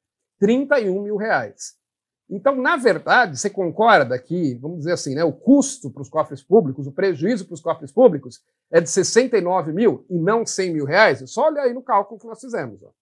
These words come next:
tá? É porque o governo tá entregando cem mil, mas tá recebendo de volta trinta e um mil. Então, na verdade, o custo líquido pro governo é de sessenta e nove mil. O governo pode jogar no orçamento, lá na despesa,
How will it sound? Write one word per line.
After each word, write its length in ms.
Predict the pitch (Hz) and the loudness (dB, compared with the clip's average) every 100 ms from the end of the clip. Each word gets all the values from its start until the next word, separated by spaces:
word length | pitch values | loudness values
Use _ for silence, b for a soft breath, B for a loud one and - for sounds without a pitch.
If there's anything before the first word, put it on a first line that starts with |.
| _ | _
tá? 240 | 139 269 - _ _ _ _ _ _ _ - | -4 -4 -6 _ _ _ _ _ _ _ -4
É 160 | 139 143 | -4 -2
porque 220 | 185 175 | -2 0
o 40 | |
governo 420 | 170 147 151 151 - _ _ | 2 0 0 -4 -8 _ _
tá 120 | 147 | -4
entregando 600 | 135 131 135 131 131 131 | -4 -4 -4 -4 -8 -8
cem 260 | 123 202 214 | -2 0 0
mil, 140 | 214 269 | -2 -4
mas 160 | 285 | -6
tá 140 | - 247 | -4 -4
recebendo 480 | 254 247 208 208 | -2 0 0 -2
de 80 | 220 | -4
volta 360 | 170 170 185 202 | 0 0 0 -4
trinta 400 | 190 190 202 208 | -2 -2 0 0
e 80 | 185 | 0
um 140 | 196 | 0
mil. 320 | 185 147 113 _ _ _ - | 0 -2 -6 _ _ _ -10
Então, 140 | 139 | -4
na 120 | 139 | -2
verdade, 600 | 135 151 143 139 151 156 | 0 0 2 4 4 2
o 40 | 156 | -8
custo 640 | - 247 277 - - 123 | -4 -2 -2 -6 -10 -6
líquido 500 | 143 277 294 160 131 | 0 0 0 -6 -6
pro 160 | - 131 | -8 -8
governo 480 | 131 127 170 226 302 | -8 -4 -4 -4 -6
é 120 | 170 | -6
de 100 | 175 | -6
sessenta 400 | - 196 185 190 | -6 -6 -8 -8
e 20 | 190 | -6
nove 280 | 156 147 | -6 -8
mil. 200 | 185 107 _ _ _ _ _ - | -10 -12 _ _ _ _ _ -6
O 80 | 165 | 4
governo 500 | 220 185 240 247 226 | 6 6 6 4 2
pode 460 | - 240 285 226 | 2 4 4 2
jogar 380 | 175 185 170 185 | 0 0 2 2
no 80 | 175 | 0
orçamento, 640 | 156 151 160 202 147 123 | -6 -6 -2 -4 -4 -6
lá 120 | 143 | -4
na 120 | 160 143 | -2 -4
despesa, 600 | - - 214 147 107 | -4 4 4 2 -6